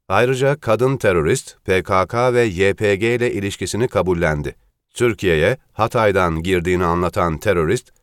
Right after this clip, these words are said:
bomba patladıktan sonra kendisini kaçıracaklarını da itiraf etti. Örgüt içerisindeyken Temmuz ayında Münbiç'te bölgenin önde gelenlerinden ve Y P G'nin istihbarat biriminden olduğunu öğrendiği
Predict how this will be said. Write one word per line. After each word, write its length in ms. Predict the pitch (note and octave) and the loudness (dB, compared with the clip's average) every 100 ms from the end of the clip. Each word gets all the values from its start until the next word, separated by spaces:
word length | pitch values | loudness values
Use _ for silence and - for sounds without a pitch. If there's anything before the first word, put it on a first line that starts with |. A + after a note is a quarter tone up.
| _ _ | _ _
bomba 360 | D2+ G2 G2+ A2 | -2 0 0 0
patladıktan 640 | G2+ - G2 F#2+ - A#2+ | -2 -2 -4 -4 -2 -4
sonra 380 | A#2 F2 D#2+ A#2+ | -2 -2 -2 -2
kendisini 520 | - F#2+ F#2 F2 C3 | -2 -2 -2 -4 -4
kaçıracaklarını 880 | - G#2 A2+ G#2 A2 - G#2 G2 F#2+ | -2 -2 -2 0 -2 0 0 0 0
da 120 | E2 | 0
itiraf 460 | F#2+ F2+ F2+ D#2 E2 | 0 -2 -2 -2 -2
etti. 320 | C#2+ - - _ _ _ _ F#2 | -6 -8 -14 _ _ _ _ 2
Örgüt 360 | G2+ A2 C#3+ | 2 2 -2
içerisindeyken 960 | D3+ - B2 A#2 A2+ A2+ A#2 G2 F#2+ B2+ | -2 0 0 0 -2 0 0 0 -2 0
Temmuz 400 | G#2+ G2 B2+ C3+ | 0 0 0 0
ayında 420 | G#2 E2 D2 G#2 - _ | 0 0 -2 -4 -8 _
Münbiç'te 760 | D#2 G#2 A#2+ G2 - - F#2+ A2 | -4 -2 0 -2 -4 0 0 2
bölgenin 440 | F#2 F#2 G2 A#2+ | 0 2 0 0
önde 280 | A2 G2 A2+ | 0 0 0
gelenlerinden 800 | A2+ G#2 F#2+ F2 D#2 C2+ E2+ C3 - _ - | 0 0 0 0 -2 -2 -2 -2 -6 _ -6
ve 260 | E2+ F2+ D2+ | 0 0 0
Y 260 | D#2+ F#2+ | 0 0
P 220 | F2 G2 F#2 | 0 0 2
G'nin 380 | G2 G2 B2+ | 2 2 0
istihbarat 800 | B2 F#2 - F#2 F2 F2+ A#2 - | -2 -6 -6 -2 0 2 0 0
biriminden 440 | G2 G2 G2 G#2+ A#2+ | 0 0 0 -2 0
olduğunu 480 | G2+ F#2+ G2 G2 | 0 2 0 0
öğrendiği 680 | F2 F2+ F2+ F2 D2 D#2+ A#2 | 0 0 0 0 -2 -2 -4